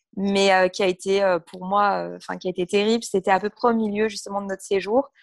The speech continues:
On m'a dit, « Mais vous savez, c'est super que Naïl, il ait eu le diabète, euh, finalement, si jeune, parce qu'il se souviendra pas de sa vie d'avant. » Et, euh, et là, enfin, j'ai réalisé, et j-,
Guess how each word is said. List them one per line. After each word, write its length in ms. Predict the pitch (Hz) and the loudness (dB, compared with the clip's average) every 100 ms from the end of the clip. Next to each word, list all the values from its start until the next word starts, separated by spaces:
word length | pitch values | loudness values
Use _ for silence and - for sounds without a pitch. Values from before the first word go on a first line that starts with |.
| - - _ | -20 -20 _
On 100 | 202 | 2
m'a 160 | 202 202 | 4 4
dit, « 140 | 240 | 2
Mais 80 | 269 | 0
vous 80 | 226 | 0
savez, 260 | 220 233 262 | -2 -2 -2
c'est 120 | 226 | -6
super 340 | 214 262 277 277 | -8 0 2 2
que 100 | 247 | 0
Naïl, 240 | 226 226 | -4 -4
il 120 | 220 | -4
ait 100 | 196 | -4
eu 80 | 196 | -4
le 80 | 196 | -2
diabète, 460 | 208 202 214 220 - | 0 2 2 -2 -4
euh, 160 | 196 190 | -6 -6
finalement, 360 | - 196 202 | -2 -2 0
si 200 | 214 - | -4 -6
jeune, 400 | 196 214 262 226 190 _ _ _ _ _ _ _ _ | 2 4 4 2 -4 _ _ _ _ _ _ _ _
parce 160 | 226 220 | -2 0
qu'il 140 | 240 | -8
se 60 | - | -6
souviendra 520 | 233 226 214 208 196 | -2 2 2 2 2
pas 160 | 254 | 4
de 60 | 254 | 2
sa 180 | 254 247 | 0 -6
vie 120 | 214 | -4
d'avant. » 300 | 214 202 202 _ _ _ _ _ _ _ _ _ _ _ _ - - _ _ _ - | -4 -4 -8 _ _ _ _ _ _ _ _ _ _ _ _ -20 -20 _ _ _ -2
Et, 220 | 208 208 | 2 4
euh, 560 | 196 185 185 180 175 175 - _ - | 6 4 4 2 0 -4 -10 _ -4
et 80 | |
là, 200 | 208 269 269 | 2 4 4
enfin, 460 | - 196 180 180 180 180 | 0 -4 -4 -8 -14 -12
j'ai 200 | 165 196 | -4 -2
réalisé, 460 | 226 240 247 247 | 2 2 2 -2
et 500 | 294 269 226 190 190 | -2 0 0 -2 -4
j-, 600 | 175 - - - - 180 | -10 -14 -16 -16 -20 -20